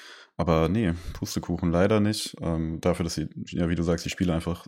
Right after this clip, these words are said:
sehr bald rauskommen, hätte ich mir schon eine kleine Anspielsession gewünscht auf der Messe. Aber leider, ja,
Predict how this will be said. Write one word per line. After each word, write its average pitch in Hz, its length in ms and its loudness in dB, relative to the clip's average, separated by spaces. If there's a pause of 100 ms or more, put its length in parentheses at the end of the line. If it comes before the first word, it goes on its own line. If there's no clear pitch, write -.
sehr 85 220 0
bald 85 200 2
rauskommen, 95 460 0
hätte 85 120 -4
ich 82 100 -6
mir 85 220 -2
schon 92 360 -6 (800)
eine 90 80 2
kleine 92 220 8
Anspielsession 85 540 2
gewünscht 80 560 -4
auf - 80 -14
der 82 100 0
Messe. 82 400 -2
Aber 90 240 2
leider, 92 400 4 (260)
ja, 85 200 -4